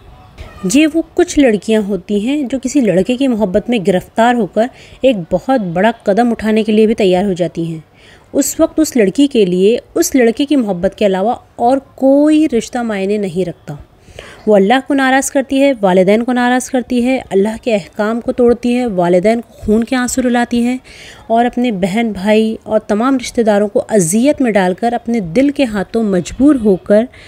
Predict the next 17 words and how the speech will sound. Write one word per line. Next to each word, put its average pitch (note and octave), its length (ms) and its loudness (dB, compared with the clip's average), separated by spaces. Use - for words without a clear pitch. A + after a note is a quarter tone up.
अंजाम A#3 460 4
की C4+ 160 -2
परवाह G#3 340 4
किए G3 340 0
बगैर G3+ 320 0
घर F3 240 -4
से G#3+ 240 -4
भाग F3+ 260 0
जाती D#3 300 -10
हैं। D3+ 180 -14
उनकी A3 260 6
बेटी F#3+ 320 4
तो B3+ 120 2
घर F#3+ 220 0
से A#3+ 180 0
भाग F#3 420 0
गई। C#3+ 240 0